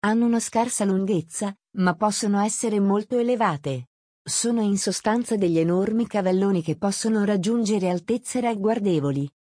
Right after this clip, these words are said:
Nella terribile esplosione del Krakatoa del milleottocentottantatré, che uccise oltre trentacinquemila persone,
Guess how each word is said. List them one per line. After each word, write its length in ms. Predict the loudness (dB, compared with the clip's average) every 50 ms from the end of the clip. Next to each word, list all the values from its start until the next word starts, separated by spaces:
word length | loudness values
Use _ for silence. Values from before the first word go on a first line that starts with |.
| _ _ _ -4
Nella 300 | 0 2 2 4 4 2
terribile 540 | 2 0 -2 -2 0 0 0 0 0 0 0
esplosione 720 | -2 -2 -4 -4 -2 -2 -2 0 0 0 0 0 0 0 0
del 180 | 0 0 -2
Krakatoa 680 | -2 -2 -2 0 0 -2 -2 0 0 0 0 0 0 2
del 160 | 2 2 4
milleottocentottantatré, 1600 | 4 4 2 2 2 2 0 0 0 -2 -2 -2 0 0 0 0 0 -2 -4 -2 -2 -2 -2 -2 -2 -4 -4 -2 -2 -2 -2 -2 -6 _ _ _
che 100 | -4 -4
uccise 460 | -2 -2 -2 0 0 2 2 2 2
oltre 500 | 4 4 4 4 2 0 -2 -2 -2 -2
trentacinquemila 1080 | 0 0 0 0 0 0 -2 -2 -2 -2 0 0 0 0 0 2 4 4 4 4 2 0
persone, 760 | 0 -2 -2 -2 -2 -2 -2 0 0 0 -2 -2 -4 -6 -8